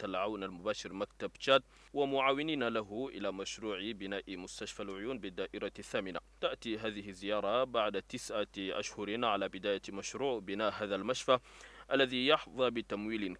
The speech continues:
كامل من قبل جمعية العون المباشر الكويتية تحت إشراف تام من وزارة الصحة العامة في إطار التعاون القوي الذي يجمع بين تشاد ودولة الكويت.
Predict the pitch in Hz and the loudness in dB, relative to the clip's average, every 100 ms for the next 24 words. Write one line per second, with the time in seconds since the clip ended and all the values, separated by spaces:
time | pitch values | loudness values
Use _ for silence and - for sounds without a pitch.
0 | - 123 110 98 101 135 104 - 110 104 | 0 2 4 2 0 -2 -4 -4 -4 -2
1 | 104 92 95 98 101 - 98 95 104 92 | -2 -2 -4 -2 -4 -2 0 2 0 -2
2 | 87 90 107 - 98 - 98 98 - 110 | -2 0 0 0 -6 -6 -6 -8 -4 -4
3 | 85 - _ - 98 - 101 78 - 110 | -4 -8 _ -4 -4 -2 -4 -2 -2 0
4 | 110 101 95 - 127 131 - - 135 147 | 0 -2 -2 2 2 0 -14 -6 0 4
5 | 143 151 156 - 135 131 101 - 117 113 | 6 8 6 6 0 -2 -2 -2 -2 -2
6 | - 98 104 110 98 120 123 92 73 - | -2 2 2 2 2 2 0 -4 -4 0
7 | 113 104 - 92 107 101 110 95 90 - | 0 0 -4 -4 0 0 0 -2 -4 -4
8 | 95 120 139 147 - 104 98 101 120 113 | -2 2 4 4 2 -2 -2 0 0 0
9 | 104 90 87 104 98 - 131 139 117 98 | 0 0 2 0 -2 0 4 4 2 -4
10 | 104 104 95 92 - 110 101 | -2 -2 -4 -6 -4 -2 -2